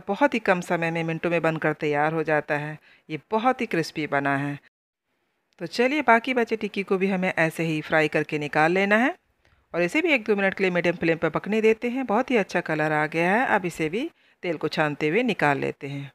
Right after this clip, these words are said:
तो सारा नाश्ता बनकर तैयार हो गया है। तो चलिए खाने के लिए बिल्कुल तैयार है और इसकी प्लेटिंग करते हैं। तो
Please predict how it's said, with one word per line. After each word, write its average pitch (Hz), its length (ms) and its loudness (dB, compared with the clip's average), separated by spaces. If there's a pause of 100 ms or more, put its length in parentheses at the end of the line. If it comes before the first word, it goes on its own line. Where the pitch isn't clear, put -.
(480)
तो 165 60 -8
सारा 269 280 8
नाश्ता 269 300 6
बनकर 233 300 2
तैयार 180 480 4
हो 208 140 0
गया 214 160 2
है। 220 140 4
तो 208 120 0
चलिए 262 380 2
खाने 185 280 2
के 180 120 -4
लिए 170 100 0
बिल्कुल 156 300 -2
तैयार 175 520 2
है 233 120 2
और 175 140 0
इसकी 151 220 -10
प्लेटिंग 208 360 -8
करते 226 360 0
हैं। 233 180 -6 (400)
तो 175 60 -6